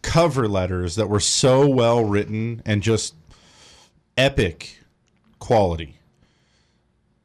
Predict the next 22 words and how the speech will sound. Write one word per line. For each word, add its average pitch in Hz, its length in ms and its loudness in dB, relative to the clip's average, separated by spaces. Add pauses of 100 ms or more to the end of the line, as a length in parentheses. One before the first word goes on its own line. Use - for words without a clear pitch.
(280)
I 151 200 4
was 127 400 2
the 107 520 -4 (240)
vice 127 520 0
president 139 640 -2
of 107 160 -4
lending 110 560 -6
for 104 200 -6
the 95 120 -6
Chase 123 480 -4
branch 98 680 -6 (240)
for 104 500 -2 (260)
X - 260 -2
amount 120 300 -2
of 101 60 -4
years. 92 720 -2 (580)
Ready 123 240 0
for 107 180 -6
this 95 280 0
job? 294 420 -2 (720)
Everywhere, 190 600 2
I, 143 140 -2